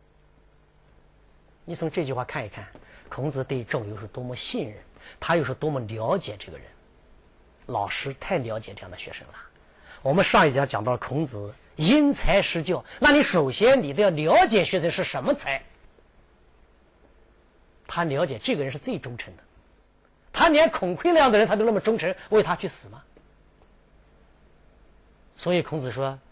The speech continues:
当我在这个世界上，对吧，彻底失望的时候，当我的大道已经无法推行的时候，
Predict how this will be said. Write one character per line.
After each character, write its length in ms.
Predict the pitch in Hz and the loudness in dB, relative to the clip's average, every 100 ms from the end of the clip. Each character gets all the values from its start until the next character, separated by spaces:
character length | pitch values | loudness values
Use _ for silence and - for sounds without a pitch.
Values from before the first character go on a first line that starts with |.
| _ _ _ _ _ _ _ | _ _ _ _ _ _ _
当 180 | 185 180 | 2 4
我 80 | 170 | 4
在 160 | 156 | 2
这 120 | 143 | 0
个 80 | 156 | -2
世 180 | 139 151 | -4 -4
界 160 | 143 127 | -4 -6
上， 180 | 107 98 - _ - | -8 -18 -20 _ -6
对 80 | |
吧， 180 | 139 117 - _ _ _ _ _ _ _ _ _ | -4 -4 -10 _ _ _ _ _ _ _ _ _
彻 200 | - 190 | -2 -2
底 100 | 131 | -2
失 200 | 117 143 | -6 -4
望 200 | 151 139 | -2 -4
的 60 | 107 | -6
时 160 | - | -12
候， 140 | 98 101 | -14 -4
当 160 | 165 175 | -2 0
我 60 | |
的 80 | 156 | 0
大 200 | - 139 | -2 -2
道 140 | 131 | -4
已 80 | 131 | -4
经 140 | 117 120 | -6 -10
无 100 | 185 | -6
法 160 | 127 | -6
推 220 | - 151 139 | -6 -10 -12
行 220 | - 123 | -12 -12
的 60 | |
时 120 | 135 107 | -14 -14
候， 160 | 98 | -20